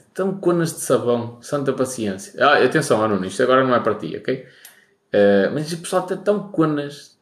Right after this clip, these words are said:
Tipo, no-, o nosso corpo foi feito para nós andarmos com este frio lá fora sem roupa. Não sei se o pessoal tem esta consciência.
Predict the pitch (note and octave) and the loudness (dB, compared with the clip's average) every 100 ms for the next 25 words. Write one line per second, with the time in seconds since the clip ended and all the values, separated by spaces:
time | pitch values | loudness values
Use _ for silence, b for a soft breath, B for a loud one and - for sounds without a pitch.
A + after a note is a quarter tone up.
0 | _ - A3+ A#3 G3 A#3+ B3+ - C3 A2+ | _ -6 0 4 4 6 4 6 4 4
1 | F3 C#3+ A2 G2+ - D#3 E3 D#3+ C#3 A#2 | 2 2 2 2 2 2 4 4 4 2
2 | A2+ F3 F#3+ F#3 - B2+ A#2+ C#3+ D#3 - | 0 4 4 4 0 2 4 4 4 4
3 | C3+ C#3 C#3 F3 D#3+ F#3 - G#2 G2+ G2+ | 4 4 2 0 2 2 2 -4 -6 -6
4 | A2+ - - A#2 B2+ A#2+ A#2+ - B2 B2 | -8 -8 -2 0 0 -2 -2 -4 -8 -4
5 | D3+ A2+ G2+ - | 0 0 -2 -10